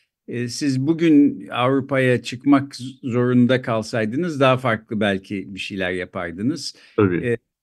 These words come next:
Speaker 1: geriye baktığınızda "Keşke şunu şöyle yapsaydık." ya da "Buradan iyi yol kat ettik." dediğiniz şeyleri de bir özetleyerek acaba programı bitirebilir miyiz?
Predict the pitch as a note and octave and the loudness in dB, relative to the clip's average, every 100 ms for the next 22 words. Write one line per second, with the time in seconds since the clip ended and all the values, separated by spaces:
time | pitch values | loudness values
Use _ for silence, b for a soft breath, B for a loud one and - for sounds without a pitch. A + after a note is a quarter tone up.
0 | - F3 C#3 E3+ F#3+ A#3+ G#3 F#3+ F#3+ G3 | -10 -4 2 4 6 6 6 2 2 0
1 | G3 G3 E3 F#3 F3+ F3 G#3 F#3+ G3+ - | 2 2 2 2 2 2 2 2 -4 -2
2 | G3 F#3+ F#3 F3 E3+ - D#3+ D#3 C#3+ - | 0 2 4 4 2 0 0 0 -4 -4
3 | E3 E3+ C#3+ F3 F3 E3 E3 E3 E3+ F3 | 0 0 2 2 4 4 2 0 0 4
4 | E3 C3+ D#3 C3+ D3+ - D3+ C3+ C#3+ C#3 | 4 4 -2 -2 -4 -4 -12 -6 0 2
5 | D3 D#3+ D#3 - D3+ D3 C#3+ D3 D3+ D#3 | 2 0 -2 -2 0 0 0 0 0 -2
6 | C#3 C3+ C#3+ B2+ C#3+ C#3+ C3 C#3 C3+ D3 | -4 -2 0 0 -2 0 0 0 -2 -2
7 | C3 B2 A2+ B2+ A#2+ B2 C3+ B2+ C3 A2+ | 0 0 -2 -6 -4 -2 -4 -4 -4 -2
8 | C3 C#3 - A#2+ A2 G2+ F#2+ E2 - - | 0 0 0 -2 -2 -2 -2 -6 -12 -20